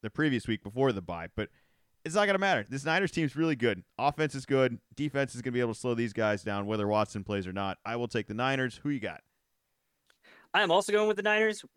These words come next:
Speaker 2: We thought going into, uh, Sunday that, "Oh, man, we're gonna have a, we're gonna have a shootout. This is gonna be a lot of fun. This is gonna be back and forth. It's gonna be high flying." It was not. It was an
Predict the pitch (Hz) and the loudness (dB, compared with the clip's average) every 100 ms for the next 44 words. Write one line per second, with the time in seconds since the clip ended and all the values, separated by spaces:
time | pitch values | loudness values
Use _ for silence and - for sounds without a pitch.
0 | _ 135 139 190 214 190 190 196 196 185 | _ -10 -4 2 4 6 4 4 4 2
1 | 196 190 180 170 160 - 180 208 156 135 | 4 4 6 6 6 4 2 6 6 4
2 | 147 - 151 143 - _ - 208 143 202 | -2 -4 0 0 -2 _ 4 6 6 4
3 | 185 147 208 190 170 156 147 131 160 208 | 4 4 2 4 6 4 4 2 2 2
4 | 151 131 214 233 247 202 190 170 151 160 | 2 2 2 4 4 2 -4 -2 0 4
5 | 185 - 196 220 208 185 160 175 185 143 | 2 2 2 2 2 -2 0 2 2 0
6 | - 226 233 220 _ - _ - 170 156 | 4 6 6 2 _ -20 _ -2 0 4
7 | 190 190 180 220 214 - 233 220 - 196 | 4 4 4 4 4 4 4 4 0 2
8 | 233 160 151 202 139 - 233 170 143 | 2 2 4 6 4 2 0 0 -2